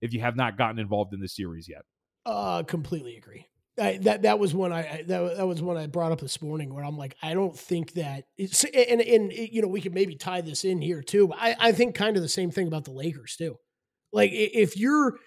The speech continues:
Speaker 2: y-, y-, on the reverse side, right? If you think Ja
Speaker 1: Right.
Speaker 2: is really more on the likely side of being out, I got no problem laying two sixty with the Lakers.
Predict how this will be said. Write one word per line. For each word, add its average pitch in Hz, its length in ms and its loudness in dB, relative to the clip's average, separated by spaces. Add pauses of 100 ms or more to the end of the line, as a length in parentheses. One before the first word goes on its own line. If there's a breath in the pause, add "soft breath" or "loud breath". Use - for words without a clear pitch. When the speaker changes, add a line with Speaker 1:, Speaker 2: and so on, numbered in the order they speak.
(160 loud breath)
Speaker 2:
y-, 233 300 -4 (100)
y-, 214 220 -2
on 226 160 4
the 214 100 4
reverse 175 400 2
side, - 200 -12
right? 180 180 2
If 175 100 -2
you 220 100 0
think 359 280 6
Ja 156 300 0
Speaker 1:
Right. 277 340 4 (140)
Speaker 2:
is 175 180 -2
really 220 320 2
more 208 380 6
on 190 100 0
the 175 60 -4
likely 202 360 -2
side 208 260 -2
of 151 120 -8
being 180 240 0 (160)
out, 247 240 0 (420)
I 240 140 8
got 294 160 6
no 208 100 4
problem 190 380 -2
laying 151 160 -8
two 190 180 -10
sixty 185 380 -4
with 139 140 -20
the 131 100 -20
Lakers. - 460 -14